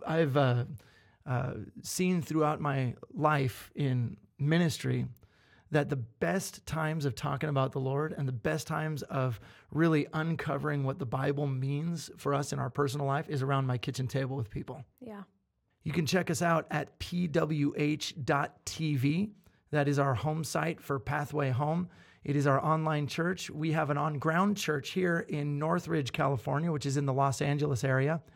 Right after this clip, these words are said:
Speaker 1: and it's called Pathway S F V. S F V stands for San Fernando Valley, which
Speaker 2: There
Speaker 1: is
Speaker 2: we
Speaker 1: just
Speaker 2: go.
Speaker 1: north of, uh, downtown L A, probably about twenty minutes north of downtown L A.
Speaker 2: Yeah.
Speaker 1: So,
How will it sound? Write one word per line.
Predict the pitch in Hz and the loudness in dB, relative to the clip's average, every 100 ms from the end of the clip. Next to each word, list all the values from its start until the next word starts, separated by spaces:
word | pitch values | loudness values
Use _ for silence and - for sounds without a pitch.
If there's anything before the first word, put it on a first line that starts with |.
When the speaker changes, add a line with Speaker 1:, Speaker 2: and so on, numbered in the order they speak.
| - - - - | -20 -20 -18 -2
Speaker 1:
and | 143 | 0
it's | 139 | 0
called | - 147 147 - | 2 2 2 0
Pathway | - 170 175 160 165 156 - | 2 4 4 2 4 4 4
S | 160 143 - | 2 2 0
F | 143 135 | 0 0
V. | 107 123 143 175 240 - - - - - - | -2 0 2 2 0 -4 -20 -20 -20 -20 -4
S | 165 165 | 0 2
F | 185 139 | 2 2
V | 185 | 0
stands | 190 196 196 | 0 0 0
for | 190 | 0
San | 147 - 185 190 208 | -2 -2 0 2 2
Fernando | 202 156 156 165 180 185 165 | 0 -2 0 0 2 2 2
Valley, | 143 160 170 170 165 | 4 4 6 6 4
which | 170 135 | 2 2
Speaker 2:
There | 147 | 2
Speaker 1:
is | |
Speaker 2:
we | 131 | 2
Speaker 1:
just | 170 170 - | 2 2 0
Speaker 2:
go. | 160 | 0
Speaker 1:
north | 156 160 180 175 - | 2 2 2 0 -4
of, | - 147 147 127 - - - - - | 0 2 2 0 -8 -20 -20 -20 -4
uh, | 143 | 0
downtown | 139 160 165 160 165 151 | 2 2 0 0 0 0
L | 151 151 147 | 0 0 2
A, | 139 | 2
probably | 143 151 | 2 0
about | 143 147 - | 2 0 -4
twenty | 165 165 | -4 -2
minutes | 156 151 131 | 0 -2 -2
north | 147 143 | -2 -2
of | 131 | 0
downtown | 143 139 131 139 | 0 -2 -2 -2
L | 131 123 | -2 -2
A. | 127 151 113 _ _ - - - | -4 -6 -12 _ _ -20 -20 -20
Speaker 2:
Yeah. | 220 - _ _ _ _ | -20 -20 _ _ _ _
Speaker 1:
So, | - 160 151 | -2 2 2